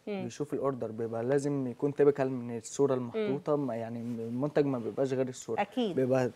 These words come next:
Speaker 2: طبق الصوره وبيشوفه، ضن
Speaker 1: مم.
Speaker 2: بنبعته، مش ضن بنشوف له اي موديل تاني وبنبعته له برضه، بس هو بيبقى صوره طبق الاصل.
Speaker 1: ما جالكش
Speaker 2: وصورنا
Speaker 1: كده م-،
Speaker 2: كلها على الطبيعه، لا.
Speaker 1: ما جالكش مشاكل مثلا وديت اوردر راح قال لك لا مش هو دوت، انا كنت عايز التاني،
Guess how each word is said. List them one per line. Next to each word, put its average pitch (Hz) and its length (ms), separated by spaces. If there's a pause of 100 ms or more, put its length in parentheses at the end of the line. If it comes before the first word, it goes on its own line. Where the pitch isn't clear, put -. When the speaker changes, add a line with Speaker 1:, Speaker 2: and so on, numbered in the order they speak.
Speaker 2:
طبق 151 220
الصوره 135 640
وبيشوفه، 180 680 (120)
ضن 165 200
Speaker 1:
مم. 220 180
Speaker 2:
بنبعته، 185 520 (380)
مش 131 160
ضن 170 320
بنشوف 147 300
له 139 80
اي 143 60
موديل 143 280
تاني 196 300
وبنبعته 151 1000
له 117 60
برضه، 107 180
بس 113 240
هو 147 60
بيبقى 123 280
صوره 143 200
طبق 143 160 (100)
الاصل. - 280 (220)
Speaker 1:
ما 226 160
جالكش 226 360
Speaker 2:
وصورنا 269 300
Speaker 1:
كده 247 80
م-، 240 40
Speaker 2:
كلها 233 160
على 262 100
الطبيعه، - 420
لا. 107 120
Speaker 1:
ما 220 140
جالكش 233 340
مشاكل 247 480
مثلا 247 640
وديت 214 360
اوردر 269 440
راح - 220
قال 254 100
لك 254 180
لا 262 120
مش 247 220
هو 254 160
دوت، 262 260
انا 240 100
كنت 226 240
عايز 233 280
التاني، 254 640